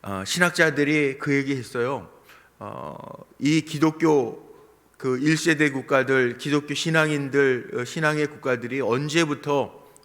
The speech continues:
예, 그 이렇게 기독교 쇠퇴기를 걷느냐? 그 국민소득 이만 불. 예, 그 기준이래요.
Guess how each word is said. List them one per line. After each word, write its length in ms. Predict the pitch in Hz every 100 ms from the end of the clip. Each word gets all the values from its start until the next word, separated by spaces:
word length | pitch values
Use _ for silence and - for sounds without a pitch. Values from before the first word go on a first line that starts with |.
| _
예, 180 | 107 110 - _ _ _ _ _ _ _
그 480 | - 107 101 92 - _ _ _ _ _ _ _
이렇게 280 | 123 120 120
기독교 380 | - 147 147 151
쇠퇴기를 520 | 147 190 190 156 147
걷느냐? 480 | 120 104 101 98 98 _ _ -
그 80 |
국민소득 560 | 131 139 139 135 131 123
이만 340 | 117 117 117
불. 180 | 110 - - _ _
예, 60 | 117 - _ _
그 140 | 147
기준이래요. 580 | 117 135 127 135 120 95